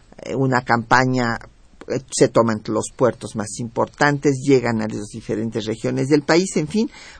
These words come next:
porque es urgente consolidar al imperio y aca-, obviamente acabar con la, con la república antes de que Estados Unidos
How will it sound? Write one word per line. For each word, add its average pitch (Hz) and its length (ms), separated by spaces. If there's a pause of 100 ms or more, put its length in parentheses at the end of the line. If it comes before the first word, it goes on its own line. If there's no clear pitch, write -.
(140)
porque 214 560
es 196 380
urgente 208 880 (400)
consolidar 151 1080 (400)
al 123 200
imperio 143 520
y 123 120
aca-, - 260 (100)
obviamente 117 580
acabar 104 440
con 127 180
la, 123 280 (140)
con 104 160
la 104 100
república 123 600 (480)
antes 170 440 (400)
de 131 200
que 135 120
Estados 135 420
Unidos 127 500